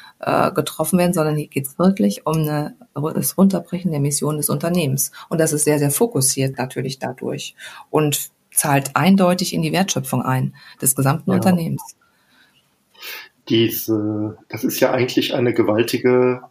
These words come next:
Speaker 2: Änderung, über die wir reden. Das ist ja mehr als nur eine Weiterentwicklung von Kennzahlen.
Speaker 1: Ja.
Speaker 2: Ich gebe ja jetzt mal gefühlt, also wenn ich jetzt klassische,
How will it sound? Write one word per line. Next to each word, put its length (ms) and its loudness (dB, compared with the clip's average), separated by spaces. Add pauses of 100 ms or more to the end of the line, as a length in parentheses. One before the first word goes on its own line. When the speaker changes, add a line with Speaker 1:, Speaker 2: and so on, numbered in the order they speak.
(240)
Speaker 2:
Änderung, 640 2
über 160 0
die 160 -4
wir 180 0
reden. 400 -6
Das 140 -20
ist 180 -10
ja 240 0 (120)
mehr 340 2
als 240 -2
nur 100 0
eine 200 -2
Weiterentwicklung 640 0
von 180 -4
Kennzahlen. 800 0 (580)
Speaker 1:
Ja. 80 -2
Speaker 2:
Ich 320 0
gebe 340 2
ja 440 2
jetzt 240 0
mal 120 -2
gefühlt, 540 2
also 220 -2
wenn 100 0
ich 140 -6
jetzt 180 -6
klassische, 880 2